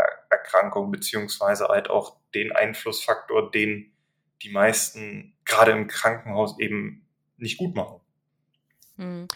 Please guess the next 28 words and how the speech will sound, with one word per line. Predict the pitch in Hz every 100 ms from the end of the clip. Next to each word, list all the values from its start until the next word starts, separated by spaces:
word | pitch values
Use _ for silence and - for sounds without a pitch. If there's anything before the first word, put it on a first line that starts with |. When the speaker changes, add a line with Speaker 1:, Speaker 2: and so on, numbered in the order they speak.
| - -
Speaker 2:
Und | 226 214 -
dadurch, | 196 233
dass | 254 254
du |
dann, | 226 220 214
also | 226 220
du | 226
hast | 220 247
die |
Leute | 208 220 226
also | 220
dann | 214 208
auch | - 202 -
über | 208
einen | 202
längeren | 202 240 226
Zeitraum | 226 208 202 196
beobachten | 185 - 240 208 - 208
können, | - 196 208 233
weil | 196 196
du | 202
eben | 165 202
in | 196
dieser | 190 185
Kleinstadt | 190 180 226 - 180
die | 190
gekannt | 185 190 190 220
hast | 214